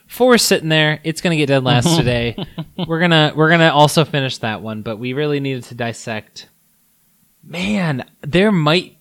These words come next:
Speaker 1: be a change based on that last run through for me.
Speaker 2: I, I'm actually feeling similar.
Speaker 1: It is so close. Now,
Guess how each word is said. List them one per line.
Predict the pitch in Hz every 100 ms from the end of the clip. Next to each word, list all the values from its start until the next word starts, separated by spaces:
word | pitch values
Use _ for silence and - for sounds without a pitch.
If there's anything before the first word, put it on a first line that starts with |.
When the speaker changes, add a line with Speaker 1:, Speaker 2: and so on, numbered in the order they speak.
| -
Speaker 1:
be | 156 151
a |
change | 139 160 139 123
based | 113 123 131
on | 120
that | 110 95
last | 107 120 - 120
run | 113
through | 98 98 90
for | - 87
me. | 85 90 - _
Speaker 2:
I, | - - -
I'm | -
actually | 123 110 - 139
feeling | 98 131 123 117 113
similar. | - 120 - - - _ _ _
Speaker 1:
It | 175 196
is | 202 -
so | - 190 180 196 190
close. | - 165 170 143 117 - - _ -
Now, | 160 190 220 247